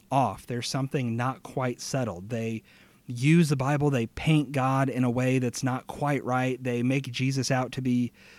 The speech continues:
someone who he's not. You know, that is how we understand false teachers, are these people who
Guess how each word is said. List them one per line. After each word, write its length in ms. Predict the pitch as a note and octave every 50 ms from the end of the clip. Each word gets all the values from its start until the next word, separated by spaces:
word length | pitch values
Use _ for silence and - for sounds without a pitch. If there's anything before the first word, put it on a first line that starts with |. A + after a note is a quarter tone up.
| -
someone 420 | - - - C3+ C3+ C3+ C3+ C3 -
who 140 | B2+ C3
he's 240 | A#2+ A#2+ B2 G#2+ G2+
not. 560 | G#2 G#2+ A2 A#2 A#2+ B2 C3 - - - - - _ _ _ _ _ _ _ _ - -
You 60 | C#3
know, 100 | C3 B2
that 200 | A#2 A2+ A#2+ C3+
is 120 | C#3+ C#3
how 120 | D#3 D3+ D3
we 140 | C#3+ C3+ C3
understand 540 | C3+ C#3 C3 B2+ - - C#3+ D3 C#3 B2+
false 240 | - C#3 C3 C3 -
teachers, 560 | - G3 A3+ A3 - - - - - - - _ - - - - - - - -
are 100 | - B2
these 180 | B2 B2 A#2+ -
people 340 | - G3+ G#3 - D3+ B2 A#2
who 340 | G#2 B2+ B2 A#2+ A#2+ A#2